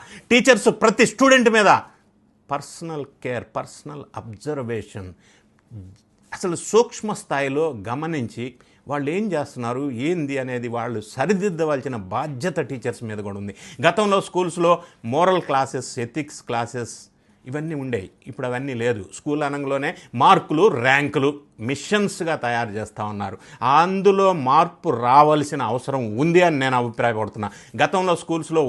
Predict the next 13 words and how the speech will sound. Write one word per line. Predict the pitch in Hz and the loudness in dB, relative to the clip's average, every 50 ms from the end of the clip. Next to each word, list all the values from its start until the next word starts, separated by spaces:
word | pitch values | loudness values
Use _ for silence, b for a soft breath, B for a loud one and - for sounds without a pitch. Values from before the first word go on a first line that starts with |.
| 127 147 | 4 2
ఓపెన్ | 165 160 185 175 160 120 104 | 2 2 0 -6 -6 -6 -4
గ్రౌండ్స్ | 120 120 135 160 160 - - 139 | -4 -4 -4 -4 -6 -8 -8 -8
ఉండేవి, | 120 107 101 101 95 95 b b b b b | -6 -6 -6 -6 -8 -10 b b b b b
ఓపెన్ | 135 160 156 185 170 160 | -4 -4 -4 -4 -8 -6
గ్రౌండ్స్లో | 143 147 147 143 139 - 139 135 127 | -6 -6 -6 -6 -8 -8 -8 -8 -8
పిల్లలందరితో | - 127 127 131 139 139 131 147 147 147 151 147 - 147 | -8 -8 -8 -8 -8 -10 -12 -12 -10 -8 -8 -8 -6 -6
ఓపెన్గా | 131 117 120 131 131 139 143 139 127 113 | -6 -6 -6 -8 -8 -8 -8 -6 -6 -6
ఆడుకున్నప్పుడు | 117 120 117 - 123 120 113 - 127 113 | -6 -6 -6 -8 -8 -8 -8 -8 -6 -4
మైండ్ | 107 117 135 135 117 | -4 -2 -2 -2 -2
ఓపెన్గా | 104 113 131 - - 139 135 123 120 | 0 0 -2 -2 -2 -4 -4 -4 -4
ఉండేది. | 110 101 95 98 - - - b b b b b b | -4 -4 -6 -10 -12 -14 -16 b b b b b b
ఇప్పుడు | 147 143 147 139 | -4 -2 0 2
ఏం | 143 170 190 | 2 2 2